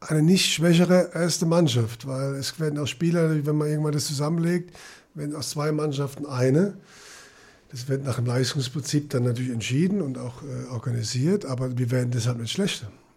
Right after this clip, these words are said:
Von daher glaube ich, dass das Konzept insgesamt erstmal auf die Jugend, auf die, auf die Zukunft ausgerichtet ist, weil wir auch es schaffen müssen, aus der eigenen Jugend wieder Spieler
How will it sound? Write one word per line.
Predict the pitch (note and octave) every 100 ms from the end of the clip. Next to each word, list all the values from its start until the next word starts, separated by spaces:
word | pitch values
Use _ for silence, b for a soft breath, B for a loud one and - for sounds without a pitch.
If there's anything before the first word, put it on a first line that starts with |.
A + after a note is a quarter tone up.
| _
Von | - B2+
daher | C3+ C3+ D3+ F3+ F3 D#3+
glaube | - C3+ C3+ E3 D#3+ F3
ich, | F#3+ G3+ - -
dass | E3 - F3
das | D3+ - -
Konzept | - C3+ D#3 -
insgesamt | E3 E3 - E3+ B2+ E3 D3 - - D#3+ D#3+
erstmal | D#3+ D#3
auf | C3
die | C3+ B2+
Jugend, | E3 G3 G3+ D3
auf | C#3
die, | - C#3 C3
auf |
die | C#3
Zukunft | A#2+ E3 G3+ F#3
ausgerichtet | E3 E3+ - F3+ E3 F3 E3
ist, | E3+
weil | D3 C3
wir | C3
auch | A#2+
es | C3+ -
schaffen | D3 D#3 F3+
müssen, | E3+ D#3+
aus | C#3+ B2
der | D3
eigenen | C#3+ C#3
Jugend | D#3+ D#3
wieder | C#3+
Spieler | B2 D#3 D#3+ C#3+